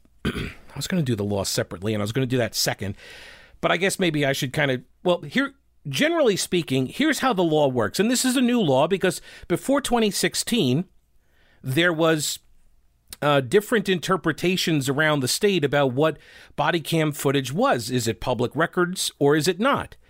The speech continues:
Can you foia request, these Freedom of Information Act, could, could you do a foia request for this stuff and ca-, and get it? And if so,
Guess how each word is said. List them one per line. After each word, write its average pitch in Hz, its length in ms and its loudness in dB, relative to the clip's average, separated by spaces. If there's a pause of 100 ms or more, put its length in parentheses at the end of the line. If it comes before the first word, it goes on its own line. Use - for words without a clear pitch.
(300)
Can 156 160 0
you 151 140 2
foia 175 500 2
request, 139 460 -2
these 160 140 0
Freedom 131 260 2
of 120 120 0
Information 113 520 -2
Act, 101 160 -6
could, - 200 -2
could 147 180 0
you 156 80 0
do 147 120 2
a 123 40 0
foia 240 420 2
request 143 420 0
for 131 120 -2
this 120 160 -2
stuff 117 340 -2 (480)
and 160 400 0
ca-, - 220 -4
and 135 240 -2
get 294 160 2
it? - 300 -10 (600)
And 156 460 0
if 165 180 -2
so, 170 540 2